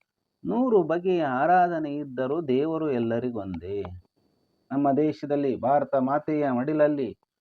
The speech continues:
ಭಾರತ ದೇಶದಲ್ಲಿ ನೂರು ಬಗೆಯ ಆರಾಧನೆ ಇದ್ದರೂ, ನಾವು ದೇವರನ್ನ ಪ್ರೇಯರ್ ಮಾಡ್ತೀವಿ. ಆರಾಧನೆ ಅಂದ್ರೆ ಪ್ರಾರ್ಥನೆ.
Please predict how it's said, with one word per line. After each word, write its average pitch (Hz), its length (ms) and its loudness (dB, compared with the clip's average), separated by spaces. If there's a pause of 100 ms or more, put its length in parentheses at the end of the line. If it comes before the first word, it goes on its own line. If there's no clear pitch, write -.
(140)
ಭಾರತ 139 320 0
ದೇಶದಲ್ಲಿ 147 800 0 (520)
ನೂರು 165 320 4
ಬಗೆಯ 143 300 0
ಆರಾಧನೆ 127 600 2
ಇದ್ದರೂ, 113 300 -6
ನಾವು 143 440 -2
ದೇವರನ್ನ 285 500 2 (760)
ಪ್ರೇಯರ್ 170 300 6
ಮಾಡ್ತೀವಿ. 151 420 -2
ಆರಾಧನೆ 143 520 4
ಅಂದ್ರೆ 156 160 -6
ಪ್ರಾರ್ಥನೆ. 143 880 -2